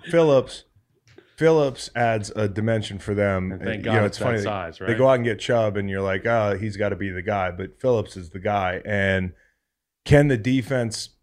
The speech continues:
Speaker 1: get healthy enough and good enough to where they kinda flip a little bit and play complimentary football the other way? Well, the offense at times is struggling because they didn't struggle yesterday, but when you play a top defense with that many guys out,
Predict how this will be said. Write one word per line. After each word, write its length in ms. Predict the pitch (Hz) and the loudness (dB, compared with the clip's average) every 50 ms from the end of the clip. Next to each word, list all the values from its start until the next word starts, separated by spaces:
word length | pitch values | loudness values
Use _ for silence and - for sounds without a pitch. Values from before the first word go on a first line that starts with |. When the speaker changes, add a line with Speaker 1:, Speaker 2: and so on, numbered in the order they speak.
| _ _ _ | _ _ _
Speaker 1:
get 200 | 120 123 120 98 | -2 0 0 0
healthy 380 | 92 120 123 123 110 - 120 110 | 0 0 0 0 0 -2 -4 -2
enough 380 | 107 107 101 98 95 90 - - | -2 -2 0 -2 -2 -4 -4 -6
and 200 | 110 101 98 90 | -6 -4 -2 0
good 160 | 113 120 113 | 0 0 0
enough 340 | 110 104 101 95 95 92 - | 0 0 -2 -2 -4 -4 -8
to 120 | - - | -8 -4
where 120 | 107 101 98 | -2 -2 -2
they 120 | 101 98 | -2 -4
kinda 280 | 92 - 117 117 107 98 | -4 -4 -6 -4 -4 -6
flip 320 | - - 110 107 95 - | -6 -4 -4 -4 -2 -4
a 40 | 98 | -4
little 260 | 92 92 90 92 92 | -6 -4 -4 -4 -4
bit 180 | 80 90 95 - | -4 -4 -6 -6
and 100 | - 95 | -8 -6
play 160 | - 104 98 | -4 -4 -4
complimentary 580 | 95 - - 98 98 95 104 101 98 98 95 90 | -4 -2 -4 -4 -4 -4 -4 -4 -4 -2 -4 -4
football 320 | - - 98 - 98 95 | -4 -6 -6 -6 -4 -4
the 120 | 92 98 107 | -2 -2 0
other 160 | 117 117 104 | 0 0 0
way? 140 | 95 92 90 | 0 0 -2
Well, 140 | 92 95 95 | -2 -4 -2
the 100 | 95 104 | -2 0
offense 420 | 104 107 107 101 - 104 95 87 - | 2 2 2 0 0 -2 -8 -8 -10
at 100 | 90 - | -12 -10
times 460 | - 98 92 92 90 90 90 - - _ _ _ _ _ _ _ | -8 -6 -4 -4 -4 -6 -8 -12 -16 _ _ _ _ _ _ _
is 140 | 104 104 92 | -6 -4 -4
struggling 500 | - - 135 135 117 95 85 87 85 85 | 0 2 2 4 2 2 -2 -6 -6 -6
because 520 | 92 98 90 - 107 98 95 92 85 - - - _ _ - | -6 -6 -4 -2 0 0 0 0 -2 -6 -10 -20 _ _ -2
they 60 | 120 | 0
didn't 180 | 127 160 151 - | 2 4 2 2
struggle 320 | - - 151 131 117 113 | 4 6 6 6 6 4
yesterday, 480 | 110 113 120 120 - - - 107 101 98 | 2 2 2 0 0 -2 -2 -2 0 0
but 120 | 90 98 | -2 -2
when 140 | 98 101 101 | -4 -4 -4
you 80 | 98 92 | -4 -6
play 240 | - - 113 104 98 | -4 -4 -2 -2 -2
a 40 | 92 | -2
top 300 | - - 110 104 - - | -2 -2 -4 -4 -4 -4
defense 460 | 107 104 98 - 104 101 95 87 - | -4 -6 -4 -4 -4 -4 -4 -4 -6
with 100 | 92 90 | -6 -4
that 160 | 98 98 95 | -4 -2 -2
many 160 | 92 92 90 | -2 -4 -4
guys 300 | 85 92 87 87 85 85 | 0 0 0 2 2 2
out, 280 | 98 98 95 87 80 - | 2 4 4 2 0 -4